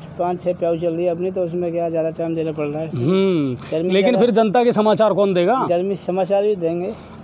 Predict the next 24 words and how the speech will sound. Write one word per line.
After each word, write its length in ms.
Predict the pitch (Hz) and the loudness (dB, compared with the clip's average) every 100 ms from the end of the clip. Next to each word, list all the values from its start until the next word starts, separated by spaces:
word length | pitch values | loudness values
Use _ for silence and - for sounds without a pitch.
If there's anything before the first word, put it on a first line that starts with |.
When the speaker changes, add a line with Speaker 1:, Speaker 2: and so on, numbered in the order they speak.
| - | -2
Speaker 2:
अब 100 | 196 | 2
बरसात 380 | 220 220 233 | 2 4 2
शुरू 200 | 180 240 | 2 4
हो 80 | 226 | 4
गई, 140 | 180 262 | 4 4
अब 80 | |
दे 160 | 185 175 | 4 4
देंगे। 240 | 147 147 | 2 0
Speaker 1:
बिल्कुल। 280 | 156 151 - - - - - - - | -2 -6 -12 -14 -18 -20 -20 -20 -2
Speaker 2:
ठीक 160 | 196 214 | 0 2
है, 160 | 285 | 0
तो 120 | - | 2
ये 220 | 214 170 240 | 2 4 4
बात 260 | 240 247 | 4 4
है। 260 | 254 285 - | 4 4 2
और 400 | - 202 202 202 | 2 4 6 4
कुल 200 | - 254 | 2 2
मिलाकर 360 | 254 233 240 | 4 4 2
के 120 | 226 254 | 2 0
अब 260 | - 196 | 2 0
मैं 160 | 240 247 | 2 4
आपको 500 | 220 - - 202 247 - - | 2 2 0 0 0 -8 -18
सबसे 360 | - - 196 269 | -6 -2 2 2
पहले 300 | 190 160 107 | 2 0 -2